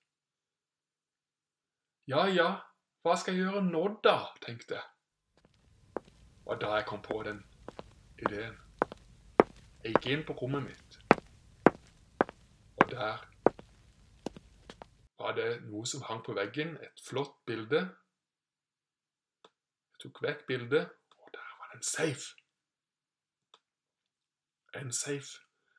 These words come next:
med en kode. Og jeg trykket koden, og den åpnet seg.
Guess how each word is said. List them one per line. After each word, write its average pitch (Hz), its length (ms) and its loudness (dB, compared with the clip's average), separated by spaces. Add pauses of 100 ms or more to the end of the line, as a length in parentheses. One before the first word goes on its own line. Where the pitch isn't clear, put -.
med 107 80 -10
en - 160 -14
kode. 120 360 -8 (540)
Og 107 80 -6
jeg 104 80 -8
trykket - 400 -10
koden, 110 360 -6 (1500)
og 104 160 -6
den 107 160 -12
åpnet - 400 -12
seg. - 160 -8